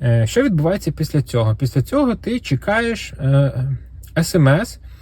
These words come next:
е, в якій буде повідомлено, що твій внесок зареєстровано, і, е, ну, е,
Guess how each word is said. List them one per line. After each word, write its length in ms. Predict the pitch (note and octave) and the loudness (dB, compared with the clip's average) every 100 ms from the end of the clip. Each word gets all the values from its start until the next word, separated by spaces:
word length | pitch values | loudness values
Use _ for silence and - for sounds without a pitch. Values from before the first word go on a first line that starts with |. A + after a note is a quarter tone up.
| - - - - | -20 -20 -18 -6
е, 560 | C3 B2+ B2 B2+ B2 A#2 - - - - - - - - | 0 4 6 6 6 2 -4 -20 -20 -20 -20 -20 -10 2
в 40 | |
якій 360 | A#2+ B2+ A3 A#3+ | 4 4 2 2
буде 260 | D#3+ E3+ | 4 2
повідомлено, 800 | F3 E3+ D#3 C3 C#3+ G#3 A#3 G3 | 4 4 6 6 4 2 -2 -2
що 160 | F3+ B2+ | 0 -2
твій 240 | - F#3 | 0 2
внесок 560 | A#2+ A#2+ C3 D#3+ G3 D3+ | 4 6 4 2 -2 2
зареєстровано, 920 | B2+ B2 A#2+ - A#2 A2 B2 F#3+ B3+ C#4+ - - - - - - - | 4 4 2 0 0 2 2 0 -2 -6 -12 -20 -20 -20 -20 -8 0
і, 240 | D3+ D3+ | 4 4
е, 920 | D#3 - B2+ B2+ B2 A#2+ A#2+ A#2+ - - - | 2 0 2 2 4 2 2 -2 -6 -12 0
ну, 280 | E3 C#3 B2 B2 | 2 2 -2 -4
е, 380 | A#2+ A#2 A#2 | 0 2 0